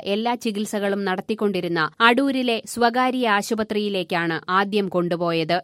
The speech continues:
അവിടെ പരിശോധിച്ചപ്പോൾ കുഞ്ഞിന് കോവിഡും സ്ഥിരീകരിച്ചു. പക്ഷേ അധികൃതർ അഡ്മിറ്റ് ചെയ്തില്ല. അവിടെ ജനിച്ച കുഞ്ഞാണ്. അമ്മയ്ക്കും കുഞ്ഞിനും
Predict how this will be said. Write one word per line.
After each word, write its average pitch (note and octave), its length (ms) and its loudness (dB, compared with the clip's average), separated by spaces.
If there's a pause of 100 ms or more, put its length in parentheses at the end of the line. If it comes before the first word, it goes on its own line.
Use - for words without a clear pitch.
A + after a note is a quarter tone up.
അവിടെ C4 320 4
പരിശോധിച്ചപ്പോൾ G#3+ 920 0
കുഞ്ഞിന് G#3+ 460 0 (120)
കോവിഡും G#3+ 540 2
സ്ഥിരീകരിച്ചു. F3+ 760 -2 (120)
പക്ഷേ G#3+ 340 0 (140)
അധികൃതർ G3 640 0 (100)
അഡ്മിറ്റ് G#3+ 420 -2
ചെയ്തില്ല. E3+ 440 -2 (260)
അവിടെ C#4+ 320 4
ജനിച്ച A#3 360 2
കുഞ്ഞാണ്. F#3 480 2 (180)
അമ്മയ്ക്കും C4 500 4
കുഞ്ഞിനും A3+ 480 2